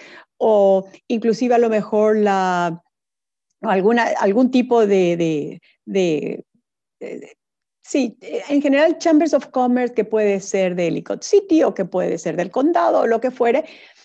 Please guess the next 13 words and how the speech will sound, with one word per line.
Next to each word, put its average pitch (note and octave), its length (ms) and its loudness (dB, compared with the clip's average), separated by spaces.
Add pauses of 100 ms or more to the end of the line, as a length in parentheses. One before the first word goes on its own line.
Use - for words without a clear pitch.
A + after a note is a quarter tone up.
(120)
porque C#4 240 -2
también C#4 320 2
ellos B3+ 240 -4
tienen, A#3 300 0 (260)
necesitan A3+ 800 0 (420)
mantener F#3 640 0
a C#4 100 0
su D4 140 0
staff D4 460 -2 (220)
para E3+ 300 -2
poder G3+ 640 0 (580)
apoyar G3+ 840 2 (160)
a, G#3 280 -2